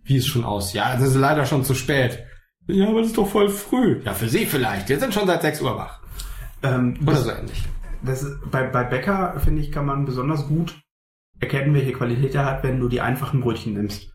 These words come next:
Speaker 1: Ja, das stimmt.
Speaker 2: Die einfachen Standard-Weizenbrötchen. Wenn
Speaker 1: Aber
Speaker 2: die
Speaker 1: da streiten die Leute sich auch drüber, welche da besser sind. Welche magst du denn lieber?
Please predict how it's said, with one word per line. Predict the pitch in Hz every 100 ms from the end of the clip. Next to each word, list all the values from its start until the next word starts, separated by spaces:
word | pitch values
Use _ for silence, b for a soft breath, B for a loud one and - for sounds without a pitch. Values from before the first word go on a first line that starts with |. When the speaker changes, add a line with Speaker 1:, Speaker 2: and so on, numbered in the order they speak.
| -
Speaker 1:
Ja, | 135 120 160 -
das | 165
stimmt. | - 120 107 127
Speaker 2:
Die |
einfachen | 120 143 147 143 143 131 127
Standard-Weizenbrötchen. | 123 123 123 120 113 107 - 107 104 104 95 101 - B B B
Wenn | 123
Speaker 1:
Aber | 127 165
Speaker 2:
die | 196
Speaker 1:
da | 202
streiten | - 135 151 190
die | 147
Leute | 135 135 139
sich | 131 127 170
auch | 160 -
drüber, | 160 127 127
welche | 135 143
da | 139 135
besser | 156 147 123
sind. | 117 113 120 - - - - - - - -
Welche | 143 139
magst | 143 135 -
du |
denn | 139 123
lieber? | 113 113 185 -